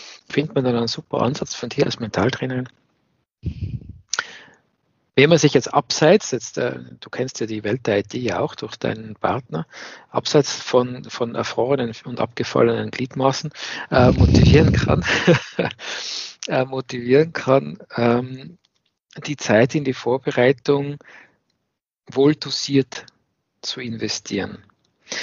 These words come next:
Weil die, du kennst es ja, also die, die Maus und die Tastatur sind sehr nahe. La-, fangen wir mal an, nicht? Und dann vergehen die, die Stunden, die Tage, die Wochen und man rennt in einer Richtung, ähm,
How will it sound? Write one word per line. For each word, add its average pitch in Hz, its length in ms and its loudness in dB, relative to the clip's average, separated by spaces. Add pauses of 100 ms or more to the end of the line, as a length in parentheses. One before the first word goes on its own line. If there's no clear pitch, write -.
(120)
Weil 135 160 6
die, 127 160 4 (920)
du 131 100 -10
kennst 139 240 -2
es 123 40 -4
ja, 110 160 2
also 110 160 0
die, 113 200 -8
die 113 180 -6
Maus 110 340 2
und 135 80 -14
die 131 60 -12
Tastatur 123 380 -4
sind 123 180 -6
sehr 110 140 -2
nahe. 117 500 -2 (420)
La-, 127 440 0
fangen 147 220 2
wir 147 60 4
mal 113 160 4
an, 143 260 0
nicht? 143 220 -4
Und 127 280 -8
dann 117 100 -4
vergehen - 360 -8
die, 110 200 -4 (500)
die 92 80 -6
Stunden, 151 600 -6 (160)
die - 80 -8
Tage, 127 480 -2 (100)
die 110 160 -2
Wochen 120 360 0 (420)
und 120 160 -2
man 117 100 2
rennt 117 220 4
in 117 100 0
einer 117 300 0
Richtung, 123 420 -4 (440)
ähm, 113 500 -2